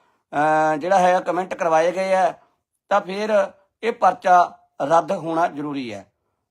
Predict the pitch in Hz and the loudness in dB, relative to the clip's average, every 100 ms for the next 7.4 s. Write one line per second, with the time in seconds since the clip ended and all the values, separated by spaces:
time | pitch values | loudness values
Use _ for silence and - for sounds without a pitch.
0 | - 139 202 190 196 196 175 196 202 196 | -14 -12 -8 0 2 4 4 4 2 2
1 | 185 202 180 165 190 190 185 185 185 196 | -2 0 2 0 0 -4 -2 -2 -2 -6
2 | 190 196 196 202 202 - _ _ _ 226 | -6 -4 -2 -4 -8 -10 _ _ _ -10
3 | 208 175 185 233 226 214 185 170 190 180 | -2 2 2 2 -2 0 0 0 4 4
4 | 170 - _ _ _ - 190 190 196 196 | 2 -6 _ _ _ 0 0 2 2 2
5 | 185 196 190 196 196 196 196 - _ _ | 0 -12 -6 -2 -2 -2 -4 -6 _ _
6 | _ 127 139 175 226 240 220 220 - 196 | _ -8 -2 2 2 0 -8 -10 -2 0
7 | 185 180 175 180 | 2 0 0 -2